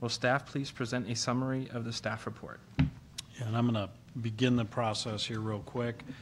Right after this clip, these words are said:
Speaker 2: Um, I'm gonna turn the staff report provision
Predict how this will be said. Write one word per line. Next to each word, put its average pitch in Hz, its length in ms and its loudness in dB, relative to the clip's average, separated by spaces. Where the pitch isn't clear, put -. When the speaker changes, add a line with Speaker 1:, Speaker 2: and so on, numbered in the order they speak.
Speaker 2:
Um, 101 480 -2
I'm 107 80 -2
gonna 104 160 0
turn 113 400 0
the 101 220 -4
staff 110 420 -2
report 107 460 -2
provision 104 520 -2